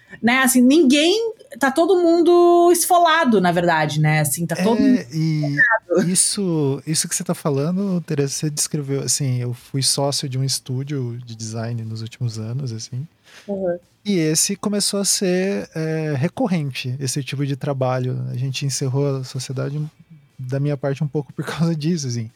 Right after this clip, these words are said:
Speaker 2: É, tava sendo recorrente esse tipo de trabalho, que a gente era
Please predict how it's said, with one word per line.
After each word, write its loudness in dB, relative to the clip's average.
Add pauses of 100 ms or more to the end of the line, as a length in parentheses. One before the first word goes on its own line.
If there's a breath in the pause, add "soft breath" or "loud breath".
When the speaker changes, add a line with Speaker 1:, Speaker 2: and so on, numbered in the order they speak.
(360 soft breath)
Speaker 2:
É, -16
tava -2
sendo 0
recorrente 0
esse -6
tipo -6
de -4
trabalho, -2
que -6
a -2
gente -4 (100)
era -4